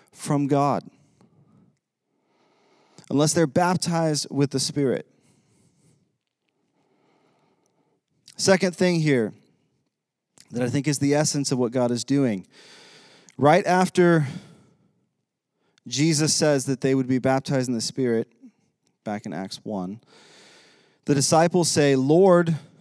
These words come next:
will you at this time restore your kingdom?" I'm jumping ahead here a little bit. And he said to them,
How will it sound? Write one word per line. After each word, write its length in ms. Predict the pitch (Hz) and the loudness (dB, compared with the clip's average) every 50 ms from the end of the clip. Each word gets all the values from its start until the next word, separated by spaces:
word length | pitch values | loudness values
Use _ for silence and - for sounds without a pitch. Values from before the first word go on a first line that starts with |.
| - _ _ _ _ _ | -20 _ _ _ _ _
will 160 | - 143 147 | 0 2 2
you 160 | 143 147 165 | 4 4 2
at 120 | 160 151 - | 2 2 2
this 220 | 180 190 175 - | 2 2 2 2
time 380 | - 180 180 180 180 180 170 165 | 0 0 0 2 2 2 2 0
restore 420 | 160 143 - - - 165 165 170 | 0 0 0 0 0 2 2 2
your 140 | 160 160 151 | 2 0 -2
kingdom?" 520 | - 143 180 180 170 143 120 98 - - - _ _ _ _ _ _ _ - | -2 -4 -4 -2 -2 -2 -2 -2 -4 -10 -18 _ _ _ _ _ _ _ -14
I'm 140 | 110 117 117 | -12 -10 -4
jumping 340 | - 143 147 139 - 127 113 | -2 -2 -2 0 -2 -2 -4
ahead 260 | 110 107 113 110 104 | -2 -2 -2 -4 -4
here 160 | 98 104 92 | -4 -4 -4
a 40 | 87 | -4
little 180 | 82 87 85 | -6 -6 -10
bit. 220 | 78 - 71 - - _ _ _ _ _ - - _ _ _ _ _ _ _ _ _ _ _ _ _ _ _ _ _ _ _ _ _ _ _ _ _ _ _ _ _ _ - - | -10 -10 -12 -14 -14 _ _ _ _ _ -20 -20 _ _ _ _ _ _ _ _ _ _ _ _ _ _ _ _ _ _ _ _ _ _ _ _ _ _ _ _ _ _ -12 -8
And 100 | - 143 | -4 0
he 180 | 139 151 220 254 | 0 2 2 2
said 280 | 226 - 226 208 196 160 | 2 4 4 2 2 2
to 100 | 180 165 | 0 0
them, 380 | 147 160 156 151 151 151 147 | 2 2 2 2 0 -2 -4